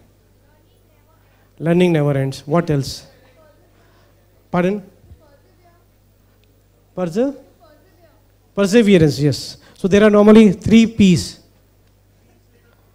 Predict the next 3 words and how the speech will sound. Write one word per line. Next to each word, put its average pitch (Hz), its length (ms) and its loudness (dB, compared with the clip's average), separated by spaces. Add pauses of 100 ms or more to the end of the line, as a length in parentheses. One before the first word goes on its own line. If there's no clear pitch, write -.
(340)
Persuasion, 202 640 4
perseverance, 180 840 2
patience, 156 720 -6